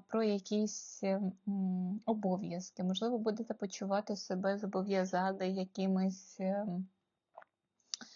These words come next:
у-, умовами, е, не знаю. А, те, що повторюється весь час, ви будете на це звертати увагу,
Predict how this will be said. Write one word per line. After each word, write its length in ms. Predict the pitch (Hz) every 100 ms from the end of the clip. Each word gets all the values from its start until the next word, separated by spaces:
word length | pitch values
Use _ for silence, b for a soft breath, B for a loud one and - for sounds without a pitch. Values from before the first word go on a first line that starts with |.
| B B B B B -
у-, 60 | 196
умовами, 960 | 196 220 214 190 180 180 180 175 170
е, 520 | 165 165 - - 170 170
не 180 | 175
знаю. 560 | 190 196 175 175 180 185 B B B B B B B B _ _ -
А, 420 | 185 190 175 175 - -
те, 140 | 254
що 180 | 247 233
повторюється 1120 | 220 202 214 226 220 214 - - 202 196 196 190
весь 200 | 202 196
час, 540 | - 180 170 170 -
ви 60 | 185
будете 360 | 202 214 208
на 160 | 208 190
це 160 | 190
звертати 540 | 196 196 - 190 185 196
увагу, 800 | 196 202 175 180 175 185 202